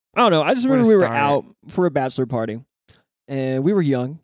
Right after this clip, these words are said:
Speaker 1: and stupid.
Speaker 2: The first time we went to Vegas.
Speaker 1: About ten years ago.
Speaker 2: Ten years ago.
Speaker 1: Yeah.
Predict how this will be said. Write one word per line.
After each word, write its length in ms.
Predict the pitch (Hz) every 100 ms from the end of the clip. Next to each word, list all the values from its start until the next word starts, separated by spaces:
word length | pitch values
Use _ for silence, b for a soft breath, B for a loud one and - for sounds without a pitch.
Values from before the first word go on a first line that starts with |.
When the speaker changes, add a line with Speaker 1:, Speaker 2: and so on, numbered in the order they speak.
| -
Speaker 1:
and 140 | 190
stupid. 440 | - 139 117 120 -
Speaker 2:
The 80 | 165
first 280 | 226 233 -
time 340 | 190 180 175
we 120 | 160
went 220 | 151 143 131
to 80 |
Vegas. 640 | 117 104 69 - - - -
Speaker 1:
About 420 | 147 143 131 - -
ten 200 | 180 175
years 200 | 151 117
ago. 300 | 90 67 - _ _ -
Speaker 2:
Ten 240 | 151 143
years 260 | 135 117 98
ago. 400 | - 50 50 113
Speaker 1:
Yeah. 300 | 135 117 92